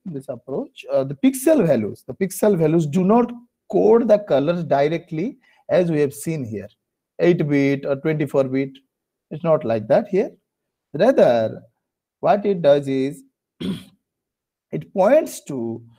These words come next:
some address or some indices of a table of color values, and that table is called as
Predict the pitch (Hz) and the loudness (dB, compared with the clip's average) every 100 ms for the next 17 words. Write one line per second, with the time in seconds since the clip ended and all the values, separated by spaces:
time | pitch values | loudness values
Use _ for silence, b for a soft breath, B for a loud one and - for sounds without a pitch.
0 | b - 202 202 202 143 160 165 294 151 | b -4 -2 -2 -2 -2 -2 0 2 2
1 | 117 113 - - _ _ 151 - - 480 | 2 -6 -12 -20 _ _ 2 2 4 2
2 | 269 202 180 185 226 214 139 127 131 147 | 0 0 0 0 0 0 -4 -4 -4 -2
3 | 247 - 214 - 147 147 202 190 175 147 | -2 0 -6 -2 -4 0 4 4 2 -2
4 | 135 131 135 247 175 123 117 123 b b | 0 -2 2 2 2 0 -4 -10 b b
5 | b 185 165 170 285 - 190 185 175 170 | b -8 2 4 4 2 0 0 -2 -2
6 | 143 123 120 175 - - | -2 0 0 -2 -4 -14